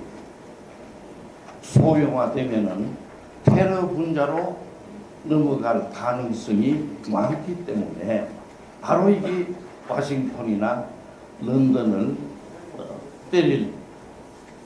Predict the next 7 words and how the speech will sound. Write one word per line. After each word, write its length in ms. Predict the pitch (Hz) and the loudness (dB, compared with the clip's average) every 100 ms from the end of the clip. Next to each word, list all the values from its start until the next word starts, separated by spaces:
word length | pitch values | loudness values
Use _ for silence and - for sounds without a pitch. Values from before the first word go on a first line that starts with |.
| - - - - | -20 -20 -20 -8
가능성이 560 | 127 131 131 - 107 - | -2 0 0 -2 -4 -2
커지고 360 | - 123 104 | -2 0 -2
있고, 280 | - - - - - - - - - - - - | -6 -10 -14 -16 -18 -20 -20 -20 -18 -18 -20 -4
두 220 | 156 196 | 2 4
번째는, 720 | 202 202 - 131 101 - 107 143 - - - - - - - - | 6 6 6 2 0 0 -4 -4 -10 -16 -20 -20 -20 -20 -20 -4
두 160 | 160 147 | 0 4
번째는, 600 | 147 139 127 113 131 | 4 4 0 0 0